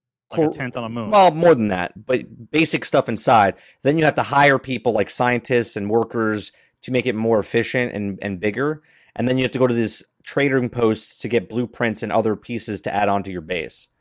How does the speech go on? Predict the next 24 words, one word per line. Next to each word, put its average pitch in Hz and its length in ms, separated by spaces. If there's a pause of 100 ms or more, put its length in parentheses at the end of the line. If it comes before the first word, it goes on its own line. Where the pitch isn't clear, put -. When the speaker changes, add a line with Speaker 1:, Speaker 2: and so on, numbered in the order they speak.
(160)
Speaker 1:
So - 140
then 131 120
it's, 117 180
then 135 180
it's 117 120
a - 40
simulator 113 340
game. 90 180 (420)
Speaker 2:
Yeah. 120 360 (100)
So 127 240
basically, 135 540
so - 160
now 143 60
you're 143 100
getting 123 240
resources, 135 680
you're 117 80
getting 120 220
a 107 40
bunch 123 200
of 127 80
different 117 260
things, 110 500 (380)
um, 101 580